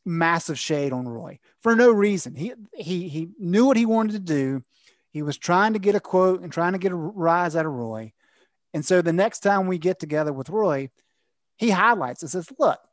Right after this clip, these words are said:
the guy was sitting right there. Y'all knew what he was trying to do.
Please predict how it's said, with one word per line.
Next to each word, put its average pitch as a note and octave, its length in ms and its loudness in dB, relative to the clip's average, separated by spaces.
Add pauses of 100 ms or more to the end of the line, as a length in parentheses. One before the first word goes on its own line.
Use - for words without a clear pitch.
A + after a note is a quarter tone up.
(140)
the G3+ 60 -10
guy B3 160 4
was F#3 140 2
sitting C4 280 -2
right F#3+ 260 0
there. A#2 300 -8 (240)
Y'all A#3 220 4
knew A#3+ 160 6
what F#3 80 2
he D#3 100 2
was B2+ 100 -8
trying B2 220 -4
to A#2+ 80 -8
do. B2 220 -10